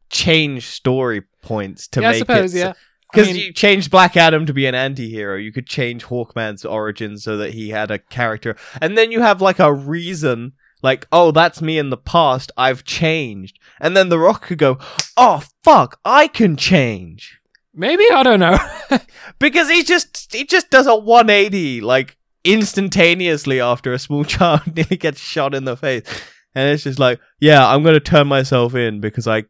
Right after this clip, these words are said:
Speaker 1: I'm not a hero, and I finally understand that you want to arrest me, and I'm gonna go sit in a prison cell with," which, like,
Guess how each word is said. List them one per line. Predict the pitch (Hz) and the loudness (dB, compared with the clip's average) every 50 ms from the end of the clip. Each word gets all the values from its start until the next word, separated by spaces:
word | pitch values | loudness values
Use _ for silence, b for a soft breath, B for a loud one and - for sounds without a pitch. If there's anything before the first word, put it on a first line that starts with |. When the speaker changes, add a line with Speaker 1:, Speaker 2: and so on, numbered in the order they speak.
| - | -4
Speaker 1:
I'm | - 120 117 120 117 | -2 -2 -2 0 0
not | 117 110 113 110 | -2 0 0 0
a | 110 107 | -2 -2
hero, | 110 113 110 110 107 104 101 98 98 95 | -2 -2 -2 -2 -2 -4 -6 -6 -6 -8
and | - - 107 107 | -8 -6 -6 -4
I | 104 104 | -4 -6
finally | 104 - 117 113 110 110 107 104 | -4 -4 -4 -4 -4 -6 -8 -8
understand | 104 104 104 104 98 - 113 110 104 101 101 | -8 -8 -8 -10 -8 -4 -2 0 0 -2 -4
that | 101 78 | -8 -8
you | 98 104 98 | -10 -10 -6
want | 104 104 101 | -6 -6 -6
to | 101 98 | -6 -6
arrest | 98 95 95 101 98 101 - - - | -8 -6 -6 -6 -6 -6 -8 -10 -12
me, | 104 95 90 87 - | -10 -10 -10 -10 -10
and | - 98 98 98 92 - - - | -10 -10 -10 -10 -12 -14 -14 -12
I'm | 101 101 98 | -10 -10 -8
gonna | 95 101 98 98 92 | -8 -10 -8 -8 -8
go | 101 98 | -8 -8
sit | 95 - - 113 107 95 | -8 -8 -6 -6 -6 -6
in | 98 95 | -6 -10
a | 95 95 | -10 -12
prison | - - 107 104 98 101 95 92 | -12 -8 -8 -8 -8 -10 -12 -14
cell | 95 - - 98 92 90 92 80 58 | -14 -12 -10 -8 -8 -8 -10 -10 -10
with," | 87 101 101 95 - _ b b b b | -10 -10 -10 -12 -12 _ b b b b
which, | - 117 113 - - - b b b b b b b _ - | -6 -6 -6 -6 -10 -20 b b b b b b b _ -8
like, | 117 123 113 107 - | -6 -4 -4 -4 -6